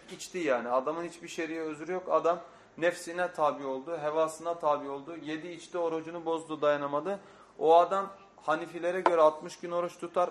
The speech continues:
Maliki, Şafii ve Hanbeli mezhebine göre günle gün sadece oruç tutar. Ee,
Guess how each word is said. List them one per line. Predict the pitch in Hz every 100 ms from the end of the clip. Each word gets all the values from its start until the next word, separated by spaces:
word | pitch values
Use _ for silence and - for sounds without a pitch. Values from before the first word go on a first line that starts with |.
| -
Maliki, | 151 156 160 165 170
Şafii | 175 156 165 165
ve |
Hanbeli | 147 151 151 160
mezhebine | 160 151 160 151 165 160
göre | 151 190 185 - - 127
günle | 135 156 165
gün | 160 180
sadece | 170 165 156 151 151
oruç | 175 143 147 -
tutar. | 127 - 180 - - - _ _ 131
Ee, | 127 127 123